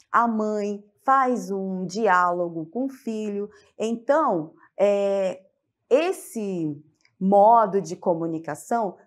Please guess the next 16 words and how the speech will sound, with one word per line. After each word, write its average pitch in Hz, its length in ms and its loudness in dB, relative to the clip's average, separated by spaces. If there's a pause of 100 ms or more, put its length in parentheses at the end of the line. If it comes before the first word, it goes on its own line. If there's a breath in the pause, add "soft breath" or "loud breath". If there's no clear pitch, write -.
(240)
traz 320 800 -2
pra 202 300 0
nós 165 420 -2
aí 185 400 -4 (220 loud breath)
uma 269 240 0
mensagem, 214 1040 -2 (140 loud breath)
uma 196 400 -4
interação 185 1080 -4 (220 loud breath)
e 311 220 -2
uma 269 320 -4
comunicação, 226 1160 -2 (300)
que 302 220 -2
é 247 160 0
dinâmica, 202 1600 0
né, 175 180 -2
turma? 135 560 -10